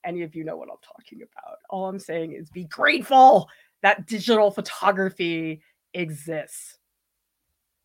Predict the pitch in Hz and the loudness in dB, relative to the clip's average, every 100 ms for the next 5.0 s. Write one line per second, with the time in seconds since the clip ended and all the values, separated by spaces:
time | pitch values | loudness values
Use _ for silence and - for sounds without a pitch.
0 | _ _ _ _ _ _ _ 427 571 269 | _ _ _ _ _ _ _ -6 -4 -2
1 | 185 - 339 349 370 339 311 370 427 349 | -4 -4 -4 -4 -4 -4 -4 -4 -2 -4
2 | - 220 214 214 208 - 247 233 233 285 | -2 2 4 2 -4 -6 -4 -4 -6 -6
3 | 294 302 294 - 233 - 196 170 - 220 | -4 -2 -4 -6 -10 -6 -4 -4 -6 -4
4 | 220 - 165 - 165 156 - 302 262 | -4 -4 -8 -8 -10 -10 -8 -6 -6